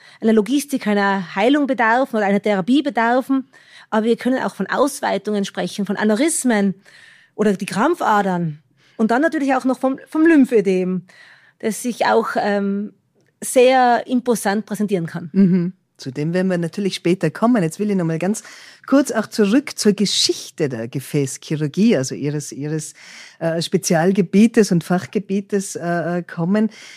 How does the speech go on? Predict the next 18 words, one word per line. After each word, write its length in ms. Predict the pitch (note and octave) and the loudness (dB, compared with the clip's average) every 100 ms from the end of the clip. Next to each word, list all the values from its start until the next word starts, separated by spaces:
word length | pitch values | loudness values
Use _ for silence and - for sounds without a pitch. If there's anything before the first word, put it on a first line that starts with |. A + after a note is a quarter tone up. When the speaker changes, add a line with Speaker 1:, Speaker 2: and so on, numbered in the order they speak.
| - | -6
Speaker 2:
Äh, 120 | - | -2
die 80 | F#3+ | 0
Geschichte 380 | G3+ F#3+ C4 - | 0 0 0 0
liest 340 | G3+ A#3+ - | 2 2 0
sich 240 | - C#4 - | -4 -4 -2
nämlich 320 | G#3 C4 - | 0 0 -2
extrem 720 | - - - - C#3+ F3 A#3 | -8 -14 -16 -10 -2 0 0
spannend, 800 | - - _ - A#2+ E3 C4 E4 | -2 -8 _ -6 -2 2 2 4
wobei 380 | G#3 F3 C#3 E3+ | 2 0 0 0
sich 200 | B3 B3+ | -2 -6
die 140 | G#3+ G3 | -6 -2
chirurgischen 720 | G3 F3 G3+ C#4 C4+ G#3+ - | -2 0 0 0 -4 -4 -4
Eingriffe 540 | C#3+ F#3+ C4+ B3 - | -4 -2 -2 -2 -2
über 160 | F#3 F#3+ | 0 -2
viele 480 | - - B3+ E3 C#3+ | -6 -6 -2 0 0
Jahrhunderte 680 | C3+ C#3 F3 G#3 A3+ A3+ G#3 | -2 0 0 2 2 0 -2
darauf 340 | C#3+ F#3 G3+ | -2 -2 -2
beschränkten, 920 | G3+ - E3+ D#3+ A3+ - - - C#4+ | -4 -2 2 2 2 -2 -6 0 2